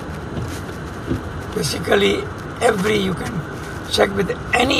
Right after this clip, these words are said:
educated Muslim who has read Quran. He will give the same opinion which I am saying, but he will afraid to say that, because in Pakistan,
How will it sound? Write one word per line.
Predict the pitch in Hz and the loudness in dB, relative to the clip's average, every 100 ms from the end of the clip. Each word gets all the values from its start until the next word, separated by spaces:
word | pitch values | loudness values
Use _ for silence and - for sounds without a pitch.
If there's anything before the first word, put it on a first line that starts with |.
| 226 | 2
educated | 180 170 208 180 | 2 6 6 6
Muslim | - - - - - - - - - | 2 -2 -4 -4 -4 -6 -6 -6 0
who | 190 196 | 6 6
has | 165 90 | 8 8
read | 90 - | 6 4
Quran. | - 120 - - - - - - - - - - | 2 2 2 -2 -6 -6 -6 -6 -6 -6 -6 0
He | 175 | 2
will | 180 175 | 4 4
give | 151 214 165 | 4 4 6
the | 180 - | 2 2
same | 214 220 208 | 2 4 4
opinion | 170 190 185 | 4 2 2
which | 170 - | 4 4
I | |
am | 196 - | 4 0
saying, | - - - - - - - | -4 -6 -6 -6 -6 -6 4
but | 214 | 4
he | 220 185 175 | 6 2 4
will | 202 | 4
afraid | - - 226 254 - | 2 4 6 6 2
to | - - | -4 2
say | 226 | 4
that, | - - - - - - - - - - - - - | 6 4 -2 -4 -4 -4 -4 -6 -6 -8 -8 -6 0
because | 151 185 | 4 6
in | 170 190 | 6 6
Pakistan, | 180 170 208 208 | 6 4 6 6